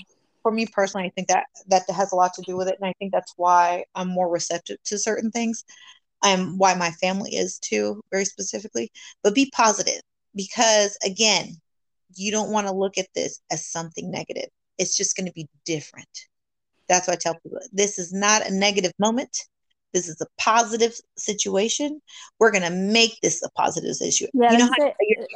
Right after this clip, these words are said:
Speaker 2: and, and a learning situation too.
Speaker 1: Yes. And I think cuando uno es positive, uno es más abierto a recibir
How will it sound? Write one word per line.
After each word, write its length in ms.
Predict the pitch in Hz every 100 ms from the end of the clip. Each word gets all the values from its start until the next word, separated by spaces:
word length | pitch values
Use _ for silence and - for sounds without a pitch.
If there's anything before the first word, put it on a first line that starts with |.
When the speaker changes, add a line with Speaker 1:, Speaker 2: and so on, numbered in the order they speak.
| 240
Speaker 2:
and, 80 | 240
and 200 | 226 233
a 120 | 220
learning 420 | 220 247 233 208
situation 680 | - 196 196 196 190 202 190
too. 280 | 208 208 202
Speaker 1:
Yes. 600 | 196 233 254 277 - - -
And 120 | 220 226
I 80 | 214 -
think 260 | 240 254 - _ _ -
cuando 240 | 202 196
uno 340 | 190 208 226 - -
es 260 | 196 - -
positive, 560 | - 190 190 165 - _
uno 360 | 190 202 208 - - _
es 420 | 185 180 - - _ - - _
más 220 | 196 202
abierto 580 | 196 175 180 202 208 226 -
a 100 | 185
recibir 840 | 180 160 - 170 165 196 220 208